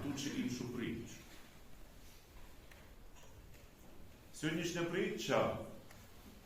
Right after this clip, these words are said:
про злих виноградарів сказана була Христом біля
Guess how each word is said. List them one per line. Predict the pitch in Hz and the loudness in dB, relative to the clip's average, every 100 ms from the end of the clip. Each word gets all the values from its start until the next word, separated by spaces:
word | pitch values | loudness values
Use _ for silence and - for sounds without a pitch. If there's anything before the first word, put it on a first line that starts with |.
| - - - - - - | -14 -14 -14 -16 -14 0
про | 113 113 | 8 8
злих | 120 156 - | 10 8 8
виноградарів | 123 131 131 135 120 95 85 - - - - - - - - - - - - - - - - - - - - | 8 8 10 12 12 10 8 4 0 -4 -8 -10 -10 -10 -12 -12 -12 -14 -14 -14 -14 -14 -14 -12 -12 -12 -10
сказана | - 190 180 175 | 4 8 8 8
була | 156 175 180 | 8 12 12
Христом | 180 151 - - 185 180 | 12 8 4 8 10 12
біля | 151 143 143 139 139 139 | 10 12 12 12 10 6